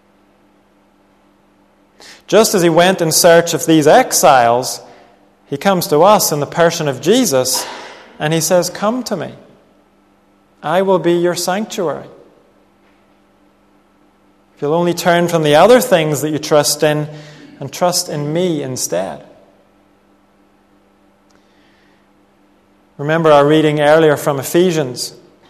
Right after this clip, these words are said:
God spoke to the Gentile believers in Ephesus.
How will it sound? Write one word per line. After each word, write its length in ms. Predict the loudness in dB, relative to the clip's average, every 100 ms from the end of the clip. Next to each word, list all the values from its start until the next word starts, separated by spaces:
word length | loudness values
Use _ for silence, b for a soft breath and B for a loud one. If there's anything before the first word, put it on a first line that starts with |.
| b b b b b _ _ _ -20 B B B 2
God 240 | 6 6
spoke 280 | 4 2 2
to 80 | 0
the 80 | 0
Gentile 600 | 2 2 2 2 4 4
believers 480 | 4 4 2 2 0
in 100 | 0
Ephesus. 680 | -2 -2 -4 -6 -8 -12